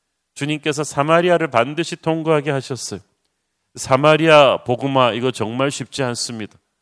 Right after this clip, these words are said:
정말 가까운 데 있는 사마리아였지만 이게 어떤 땅이냐면 오래전 아수르 군대가 쳐들어왔을 때 이방인들을 강제로 이주시켜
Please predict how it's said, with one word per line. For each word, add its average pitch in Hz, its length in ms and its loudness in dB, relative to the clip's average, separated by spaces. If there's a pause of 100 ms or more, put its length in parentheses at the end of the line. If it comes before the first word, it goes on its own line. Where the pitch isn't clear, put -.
(540)
정말 156 300 0
가까운 170 460 2
데 156 100 2
있는 151 220 -2
사마리아였지만 139 1200 0 (540)
이게 139 180 -4
어떤 135 340 -2
땅이냐면 151 520 -2
오래전 135 520 0
아수르 139 960 -4
군대가 127 420 -2
쳐들어왔을 131 840 -2
때 156 300 0 (480)
이방인들을 151 720 2
강제로 147 480 -4
이주시켜 139 880 -4